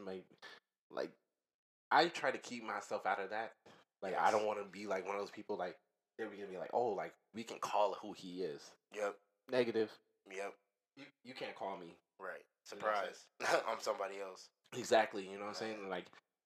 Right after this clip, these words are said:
Speaker 1: I take it, I take not being, like, not saying that, like, "Oh, like, every black person is the same," because we're not.
Speaker 2: No.
Speaker 1: But
Speaker 2: No.
Speaker 1: at the same time,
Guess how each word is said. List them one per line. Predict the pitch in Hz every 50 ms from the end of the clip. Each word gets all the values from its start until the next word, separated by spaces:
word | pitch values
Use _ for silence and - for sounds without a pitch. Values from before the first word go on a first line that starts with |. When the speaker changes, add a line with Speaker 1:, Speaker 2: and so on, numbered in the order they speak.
| _ _ _ _ _ _ _ _ _ _ _ _ _ _ _ _ _ _
Speaker 1:
I | - 117
take | - - 156 143 - -
it, | 139 120 - - -
I | 104
take | 110 - - 135 131 123 - - - - - - - - - - _ _ _ _ _ _ _ _ _ _ - 90
not | 107 113 117 117 113 117
being, | 127 127 123 120 113 104 98
like, | 90 87 92 82 -
not | 104 107 110 127
saying | - 135 117 110
that, | 95 87
like, | 85 - -
"Oh, | - 104 98
like, | 92 87 80 76 76 73 - - - _ _ _ -
every | 78 92 92
black | 87 98 87 87 -
person | - 95 87 - 95 87
is | 82
the | 82 73
same," | - 73 65 67 65
because | 71 73 - 92 85
we're | - 107
not. | 135 180 107 - - - _ _ _ _ _ -
Speaker 2:
No. | 104 104 98 85 - - - - _ _ _ _ - 95
Speaker 1:
But | - 110 104 101
Speaker 2:
No. | 98 92 -
Speaker 1:
at | - 95
the | - 101
same | - - 101 92
time, | - 104 95 87